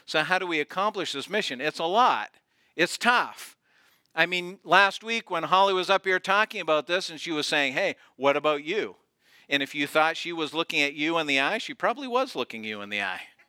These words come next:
It's tough. It's tough to make those sacrifices. It's tough to make them here at home, let alone make them abroad. I understand that. So how do we do it?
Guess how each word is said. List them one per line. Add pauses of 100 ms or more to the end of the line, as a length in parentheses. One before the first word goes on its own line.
(2250)
It's
tough. (560)
It's
tough
to
make
those
sacrifices. (160)
It's
tough
to
make
them
here
at
home,
let
alone
make
them
abroad.
I
understand
that. (260)
So
how
do
we
do
it?